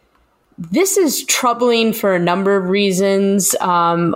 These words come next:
also, something that came out, um, part of the, you know, evidence in the case was that there was text from Bill Belichick show that the Giants had already had their coach picked before they even interviewed Flores, and Belichick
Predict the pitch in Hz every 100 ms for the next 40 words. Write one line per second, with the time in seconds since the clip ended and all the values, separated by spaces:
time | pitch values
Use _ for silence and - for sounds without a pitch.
0 | - 196 202 196 214 196 190 185 185 -
1 | 196 190 180 180 - 196 180 175 180 180
2 | - - 175 170 170 165 185 - - 190
3 | 190 180 180 180 175 180 170 160 185 180
4 | 175 175 170 - - 180 175 165 - 170
5 | 175 - - 170 165 156 - 170 175 170
6 | - - 185 - - 175 170 156 180 175
7 | 170 175 175 175 175 - - 175 170 170
8 | 180 160 165 170 175 - 180 - 175 180
9 | 175 160 156 170 165 170 165 175 160 -
10 | 180 170 - 170 175 180 175 175 180 170
11 | 165 - 165 185 208 226 233 254 247 247
12 | 247 240 202 170 165 180 185 190